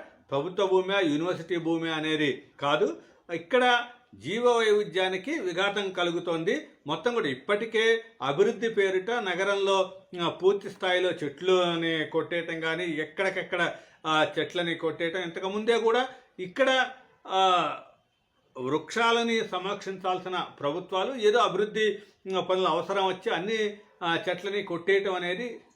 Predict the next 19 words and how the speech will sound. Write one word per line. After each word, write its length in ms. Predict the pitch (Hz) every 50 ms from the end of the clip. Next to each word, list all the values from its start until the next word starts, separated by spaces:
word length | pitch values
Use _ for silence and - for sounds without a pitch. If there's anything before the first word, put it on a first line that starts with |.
| - 139
జరుగుతోంది. 640 | 127 160 180 190 202 208 190 180 147 123 101 92 - - _ _ -
దానికి 300 | 175 196 226 247 240 285
అభివృద్ధి 540 | 262 156 151 156 151 185 226 240 - 196 220
ముసుగు 400 | 202 185 180 180 - - 208 196
అనేది 520 | 190 190 190 185 180 180 175 156 - - - - _ _ _ _ _ _ _ - - -
వేస్తున్నారు. 600 | 147 156 185 190 185 - - 156 139 113 92 85 - - _ _ _ -
అయితే 400 | 151 190 208 202 - 311 359 359 - - - _ _ _ _ 160
ఇక్కడ 420 | 151 - - 262 254 247 247 -
ప్రభుత్వం 480 | 185 170 165 202 208 - 254 254 247 214
కూడా 320 | 190 180 185 226 269 - - - - _ -
ఇక్కడ 340 | 139 160 160 - 233 233 247
మేము 600 | 240 233 233 220 202 185 185 196 202 190 180 202
చేసే 260 | 214 208 214 240 233
పనిలో 580 | - - 185 180 170 165 170 208 269 285 - - - - -
జీవ 300 | 117 127 175 202 214 214
వైవిధ్యానికి 960 | 208 190 185 180 175 175 165 147 180 180 180 175 165 - 190 170 160 151 - - - _ _ -
ఎలాంటి 420 | 127 143 170 185 208 208 202 202
విఘాతం 460 | 180 156 143 143 170 185 190 185 190 180
లేకుండా, 520 | 170 165 160 156 156 156 156 170 220 277